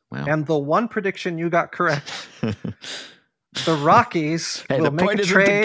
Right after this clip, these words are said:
Speaker 1: get them
Speaker 2: at
Speaker 1: right.
Speaker 2: the
Speaker 1: I mean,
Speaker 2: deadline.
Speaker 1: it kind of is. Oh,
Speaker 2: It
Speaker 1: yeah.
Speaker 2: is.
Speaker 1: <laughs> It is, but it's not to,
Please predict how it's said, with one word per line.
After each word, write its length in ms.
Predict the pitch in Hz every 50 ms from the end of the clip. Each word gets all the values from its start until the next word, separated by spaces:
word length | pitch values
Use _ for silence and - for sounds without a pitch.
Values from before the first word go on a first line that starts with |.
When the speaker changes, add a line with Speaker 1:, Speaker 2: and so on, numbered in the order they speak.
| 208
Speaker 1:
get 80 | 202 190
them 80 | 165 165
Speaker 2:
at 120 | 196 175
Speaker 1:
right. 240 | 156 151 196 180 165
Speaker 2:
the 80 | 185
Speaker 1:
I 40 | 180 180
mean, 60 | 175
Speaker 2:
deadline. 300 | 160 160 151 135 127 113
Speaker 1:
it 80 | 110 113
kind 180 | - 98 90
of 120 | 87 82 -
is. 260 | 85 90 - - - _ _ _ -
Oh, 100 | - 123
Speaker 2:
It 80 | 123 117
Speaker 1:
yeah. 140 | - - 87
Speaker 2:
is. 100 | 98 104 - - - _ _ _ _ _ 143
Speaker 1:
<laughs> 340 | 139 - - 143 147 -
It 120 | - 156 147
is, 280 | 143 113 101 98 - -
but 160 | - 127 107
it's 280 | 113 107 - - - - - - - -
not 220 | - 135 139 135 -
to, 320 | - 127 113 104 104 101